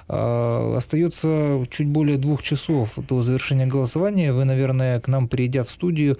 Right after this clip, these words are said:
уже имели какие-то данные по поводу сегодняшнего голосования или, может, не имели. Но, э, есть ли накрутки сегодня какие-то?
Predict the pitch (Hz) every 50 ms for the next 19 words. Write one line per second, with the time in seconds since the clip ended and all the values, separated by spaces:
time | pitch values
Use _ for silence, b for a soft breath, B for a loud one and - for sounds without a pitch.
0 | B B B B B - - 127 123 143 139 139 143 147 139 131 131 135 - -
1 | 135 127 117 - 120 113 123 151 170 175 170 165 156 143 135 135 131 - 139 135
2 | 131 131 120 - 143 135 131 135 123 117 - 127 123 123 131 120 110 - 120 120
3 | 123 120 - - 123 127 123 123 120 107 110 - 131 135 156 160 160 156 147 135
4 | 123 B B B B - 143 143 147 - - - 131 131 127 127 127 127 127 123
5 | 123 127 156 185 180 180 170 160 151 143 - 160 165 160 - - - 147 143 131
6 | - - 139 135 135 139 - - 101 - - - - 107 107 - - - 131